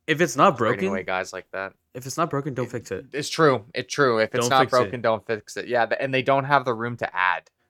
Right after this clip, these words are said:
Speaker 1: No,
Speaker 2: Like,
Speaker 1: and I don't
Speaker 2: like,
Speaker 1: think they
Speaker 2: they
Speaker 1: need it. They don't need it.
Speaker 2: No.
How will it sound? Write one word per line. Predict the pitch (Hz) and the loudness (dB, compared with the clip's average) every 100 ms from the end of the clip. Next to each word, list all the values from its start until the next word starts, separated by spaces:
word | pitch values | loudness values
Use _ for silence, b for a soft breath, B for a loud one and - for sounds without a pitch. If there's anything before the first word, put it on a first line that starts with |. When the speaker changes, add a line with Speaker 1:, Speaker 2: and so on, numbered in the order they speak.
| - | -6
Speaker 1:
No, | 240 240 | 0 0
Speaker 2:
Like, | |
Speaker 1:
and | 113 | 0
I | 123 | 2
don't | 160 | 2
Speaker 2:
like, | 202 | 2
Speaker 1:
think | 214 | 2
they | 156 | 2
Speaker 2:
they | 113 | 2
Speaker 1:
need | 113 208 | -4 -2
it. | 208 98 - _ | -4 -6 -14 _
They | 123 | -4
don't | 185 247 110 | -2 -2 -6
need | 110 190 | -4 -2
it. | 104 - _ _ _ _ _ _ _ - | -4 -6 _ _ _ _ _ _ _ -10
Speaker 2:
No. | 110 101 98 | -4 -2 -4